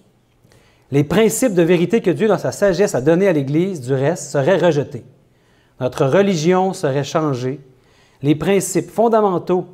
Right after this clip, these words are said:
qui ont soutenu l'œuvre au cours des cinquante dernières années seraient considérés comme des erreurs. Une nouvelle organisation serait créée.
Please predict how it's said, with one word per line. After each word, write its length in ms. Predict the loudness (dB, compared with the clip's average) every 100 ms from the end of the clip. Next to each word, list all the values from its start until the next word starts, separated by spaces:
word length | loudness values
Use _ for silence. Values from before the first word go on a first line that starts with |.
| -20 _ -2
qui 120 | 0
ont 100 | 0
soutenu 640 | -2 -2 0 0 0 -4 -2
l'œuvre 400 | 2 4 4 0
au 80 | -2
cours 260 | -2 -2
des 140 | -2 -6
cinquante 680 | -2 -2 -2 -2 -2 -6 -8
dernières 520 | -2 0 0 -4 -4
années 260 | -4 -6 -8 -14 _ _ _ _
seraient 320 | 0 2 2
considérés 680 | 2 0 -2 0 2 2 0
comme 180 | -2 0
des 240 | -2 -2
erreurs. 400 | -2 -2 -6 -10 -18 _ _ _ _ _ -2
Une 240 | 0 4
nouvelle 440 | 4 4 4 2 2
organisation 840 | 0 0 0 0 0 0 -4 -4
serait 280 | -4 -6 -6
créée. 440 | -6 -6 -6 -8